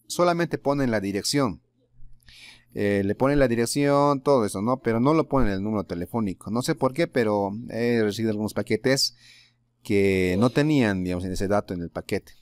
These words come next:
Entonces, por eso yo lo pongo acá, el número y teléfono tantos. O también podría ser acá, ¿no? Pero yo recomendaría acá. Entonces, con esto ya van a saber que te están enviando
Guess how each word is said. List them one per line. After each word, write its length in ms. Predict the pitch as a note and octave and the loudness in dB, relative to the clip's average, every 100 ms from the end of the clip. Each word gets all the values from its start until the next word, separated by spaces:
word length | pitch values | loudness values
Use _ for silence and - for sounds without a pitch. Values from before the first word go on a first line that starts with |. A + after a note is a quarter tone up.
| _ _ - - | _ _ -20 -10
Entonces, 400 | A2 G#2 B2+ B2 | -6 -2 -2 0
por 140 | B2+ | 0
eso 140 | C#3 D3+ | 0 2
yo 400 | D3+ D3+ D#3 - - A#2 | 4 4 2 -4 -14 -2
lo 160 | A#2 - | -2 2
pongo 280 | D3 C#3+ | 0 2
acá, 300 | A#2+ - F3+ - _ - | 0 0 -4 -6 _ -12
el 180 | A#2+ A2+ | -6 -2
número 460 | C3 D3+ D#3+ E3+ | -2 -2 -2 0
y 80 | D#3 | -2
teléfono 520 | C3 B2 B2+ C3 A#2 | 0 2 2 0 -4
tantos. 600 | - G2 E2+ - - - - - _ _ _ _ - | -2 -4 -4 -12 -14 -14 -14 -20 _ _ _ _ 0
O 140 | D#3+ | 0
también 280 | D#3 D3 C3+ | 2 0 2
podría 220 | C3 B2 | 2 2
ser 140 | B2 | 2
acá, 280 | A2+ C#3 B2 | -2 0 0
¿no? 340 | G2+ F#2 B2 - - A2 A#2+ | -2 -8 -10 -12 -18 -16 -8
Pero 160 | C#3 | -2
yo 540 | F3+ G3 F#3+ F3+ E3 C#3+ | 0 2 2 2 0 -2
recomendaría 480 | C3+ C3+ B2+ A2 | -2 -2 0 0
acá. 240 | F#2+ D#2+ - _ _ _ - - - _ _ | -2 -6 -14 _ _ _ -20 -20 -20 _ _
Entonces, 380 | B2+ A#2 C#3 C3 | -6 -2 0 0
con 220 | C3+ C3 | 2 2
esto 200 | D3+ D3+ | 2 2
ya 140 | C#3+ C#3+ | 4 4
van 140 | C#3+ | 2
a 80 | B2+ | 0
saber 400 | - A#2+ C3 B2 | -2 0 -2 -2
que 420 | A2+ F#2 F2+ F2 | -6 -6 -6 -8
te 80 | - | -10
están 400 | - A#2 A2+ G#2 | -4 -2 -2 -2
enviando 840 | F#2+ F#2 F#2+ G#2 G#2 G#2+ A#2+ C3+ | -4 -4 -2 0 0 2 2 2